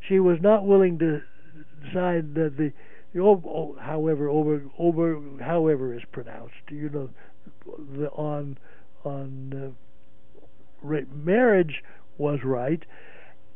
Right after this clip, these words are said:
And, of course, she keeps saying that she is a strict constitutionalist. They say, "I wonder what to be a strict constitutionalist."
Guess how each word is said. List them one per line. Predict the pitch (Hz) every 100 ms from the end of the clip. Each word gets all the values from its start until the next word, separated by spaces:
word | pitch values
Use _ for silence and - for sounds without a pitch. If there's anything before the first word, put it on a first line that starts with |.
| -
And, | 170 185 175
of | 185 151
course, | 196 208 -
she | 214
keeps | 180 240 196 170
saying | 233 254 240
that | 214 -
she | 208 208
is | 185
a | 185 -
strict | - 226 - - - -
constitutionalist. | - 196 175 165 196 226 214 185 180
They | 170 180
say, | 175
"I | 180
wonder | 175 196 233
what | 214 190
to | 180
be | 190
a | 170
strict | - 180 156
constitutionalist." | 170 151 - 165 156 180 180